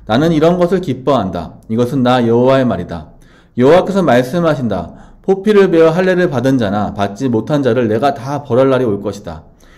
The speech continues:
이들은 이집트, 유다, 에돔, 암몬, 모압 사람들과 그리고 옆 머리를 잘라내고 광야에서 사는 사람들이다. 이방 민족들은 할례를 받지 못하였고 이스라엘 민족은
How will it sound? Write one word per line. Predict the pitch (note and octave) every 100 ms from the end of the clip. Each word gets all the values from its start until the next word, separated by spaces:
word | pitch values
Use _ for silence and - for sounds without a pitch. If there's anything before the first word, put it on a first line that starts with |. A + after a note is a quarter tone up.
| _ -
이들은 | A#2+ D3+ F3
이집트, | C3 D3+ D3+ - G2
유다, | F2+ G#2 B2 C3+ C#3
에돔, | G#2+ A2 C3 A2
암몬, | - G2 A#2 C3+ A#2+ F#2
모압 | G#2+ C#3 -
사람들과 | C#3+ B2 G2+ F#2 B2+ A#2 - - -
그리고 | - C#3 D3+
옆 | C#3+ E3+
머리를 | C#3 C#3 D#3
잘라내고 | D3+ B2+ B2 D3 A#2+ G#2
광야에서 | - G#2+ A2 A#2+ A#2 C3+
사는 | B2+ B2+ C#3+
사람들이다. | D#3 D#3 C3 F#2 F2 E2+ - - - - _
이방 | A#2+ B2 E3+ F#3+
민족들은 | F3+ F3+ F3+ F3+ F3
할례를 | G3 A3 G#3+ G3+
받지 | C3+ - C3
못하였고 | A2 - B2+ G2 G2+ G#2 D3+
이스라엘 | C#3+ A#2 C3 B2+ A#2+
민족은 | A2 G2 G2 C3+ G#3